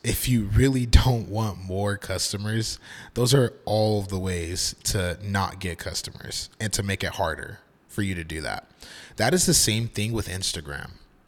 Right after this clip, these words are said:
If people land on your profile and you don't have the link in bio, you don't have a clean profile picture, you don't have a clean username and name, and your bio doesn't communicate to people, you know,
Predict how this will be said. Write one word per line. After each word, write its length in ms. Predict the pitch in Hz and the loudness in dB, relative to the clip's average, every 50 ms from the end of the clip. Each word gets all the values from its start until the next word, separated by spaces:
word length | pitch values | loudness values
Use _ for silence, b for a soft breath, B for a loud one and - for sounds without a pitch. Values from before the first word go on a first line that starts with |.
| B B B B B B B B - | B B B B B B B B -4
If 140 | - - | 0 4
people 220 | - 180 - 214 202 | 4 4 6 6 4
land 200 | 190 180 170 156 | 6 6 4 4
on 100 | 139 120 | 4 4
your 100 | 104 92 | 2 0
profile 720 | - 101 104 104 101 - - 92 78 78 76 76 87 - - - - _ _ _ _ _ _ | 0 0 0 0 -2 -4 -4 -4 -4 -4 -4 -6 -8 -12 -14 -20 -20 _ _ _ _ _ _
and 400 | - 107 107 104 101 98 95 95 - - | -4 -2 0 0 0 0 -2 -4 -4 -4
you 100 | 107 98 | -2 -2
don't 200 | 110 120 143 156 | 0 0 2 2
have 160 | 160 156 143 | 2 2 2
the 80 | 147 | 2
link 260 | 131 117 117 117 - - | 0 0 0 -2 -4 -4
in 120 | 120 104 | -4 -4
bio, 440 | 95 92 87 85 82 85 85 85 - - _ - | -2 -2 -2 -2 -2 -4 -6 -8 -10 -14 _ -6
you 100 | 98 101 | -2 0
don't 140 | 107 127 120 | 0 2 2
have 180 | 123 127 117 | 0 0 0
a 80 | 120 117 | 0 -2
clean 280 | - - - 110 107 101 | -4 -4 -4 -4 -2 0
profile 480 | - 104 107 104 - - 90 82 85 | 0 0 0 0 -2 -4 -4 -4 -2
picture, 500 | - - 87 80 - - 85 85 92 92 B B B B B B B B B | -2 -4 -4 -4 -4 -4 -4 -4 -6 -8 B B B B B B B B B
you 80 | - 104 | -2 0
don't 120 | 110 110 | 2 2
have 160 | 104 117 110 107 | 2 2 0 -2
a 60 | 101 | -4
clean 300 | - - - 110 107 104 | -6 -4 -4 -4 -4 -2
username 520 | 98 101 107 98 107 104 98 95 98 95 92 | -2 -2 -2 -2 -2 -2 -4 -4 -4 -4 -6
and 100 | 85 87 | -6 -4
name, 420 | 95 98 95 87 85 87 87 87 - - - | -4 -4 -2 -4 -4 -6 -8 -12 -14 -10 -6
and 140 | - 107 101 | -4 -2 -2
your 120 | 95 92 | -2 -2
bio 360 | 92 92 95 101 110 113 107 | -2 0 0 2 2 0 -2
doesn't 480 | 101 98 101 101 92 - 104 92 - - B B B B - | -2 -2 -4 -2 -2 -4 -4 -6 -8 -10 B B B B 4
communicate 680 | - 123 107 104 101 110 123 127 117 - - 101 92 - | 4 4 6 4 0 0 0 0 -2 -2 -4 -6 -6 -6
to 100 | 104 92 | -6 -4
people, 540 | - 101 98 87 - 104 95 92 87 B B B B B B - | -2 -2 -4 -2 -2 0 0 0 0 B B B B B B -6
you 100 | 98 95 | -4 -2
know, 260 | 92 87 82 82 | -2 -2 -4 -4